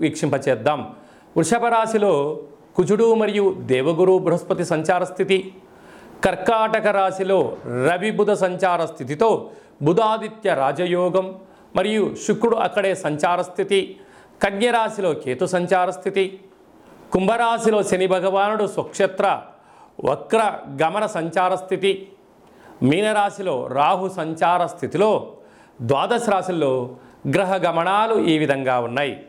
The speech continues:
వీక్షకులకు, ప్రేక్షకులకు అందరికీ కూడా తొలి ఏకాదశి పండగ శుభాకాంక్షలు. అలాగనే మనకు ఆషాఢ మాస ప్రారంభము. ఆషాఢం అనగానే హైదరాబాదు, హైదరాబాద్ అనగానే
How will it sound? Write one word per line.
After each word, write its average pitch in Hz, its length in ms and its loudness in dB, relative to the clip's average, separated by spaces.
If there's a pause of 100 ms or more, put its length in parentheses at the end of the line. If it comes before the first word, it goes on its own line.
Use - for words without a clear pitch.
(320)
వీక్షకులకు, 208 640 2
ప్రేక్షకులకు 170 880 -2
అందరికీ 120 300 -4
కూడా 220 320 0 (380)
తొలి 190 260 2
ఏకాదశి 165 520 0
పండగ 156 340 -2 (460)
శుభాకాంక్షలు. 120 800 -2 (500)
అలాగనే 214 360 0
మనకు 208 560 0 (720)
ఆషాఢ 202 360 2
మాస 180 280 0 (500)
ప్రారంభము. 175 640 0 (360)
ఆషాఢం 226 720 2 (100)
అనగానే 202 500 0
హైదరాబాదు, 175 720 0
హైదరాబాద్ 175 480 2
అనగానే 160 420 0